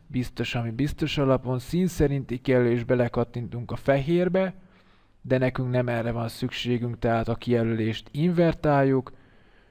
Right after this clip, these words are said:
majd pedig a kijelölt részeket előtérszínnel, azaz feketével kitöltjük. Ezt követően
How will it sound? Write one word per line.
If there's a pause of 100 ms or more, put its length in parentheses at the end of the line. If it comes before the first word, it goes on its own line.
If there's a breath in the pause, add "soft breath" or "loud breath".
(720 soft breath)
majd
pedig (1500)
a (1160 soft breath)
kijelölt
részeket
előtérszínnel,
azaz
feketével
kitöltjük. (1700 loud breath)
Ezt
követően